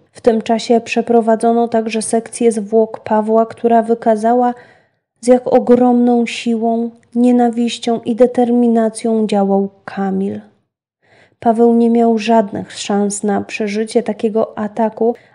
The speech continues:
a liczba ran, jakie poniósł, wynosiła ponad pięćdziesiąt. I nawet bardzo szybka akcja ratownicza nie była w stanie pomóc mężczyźnie.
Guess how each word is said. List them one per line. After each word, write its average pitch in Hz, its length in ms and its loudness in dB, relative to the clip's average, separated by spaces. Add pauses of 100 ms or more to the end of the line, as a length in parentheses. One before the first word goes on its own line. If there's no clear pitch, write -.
a 233 100 0
liczba 240 480 2
ran, 240 220 2
jakie 247 320 0
poniósł, 262 680 -2 (460)
wynosiła 226 920 0 (400)
ponad 233 540 0 (240)
pięćdziesiąt. 208 920 -2 (760)
I 233 100 4
nawet 233 420 0 (560)
bardzo 226 440 0
szybka - 600 -4
akcja 202 480 -2
ratownicza 214 760 -2 (120)
nie 247 220 2
była 226 340 2
w 226 100 -8
stanie 202 380 -2
pomóc 196 480 -4
mężczyźnie. 190 840 -4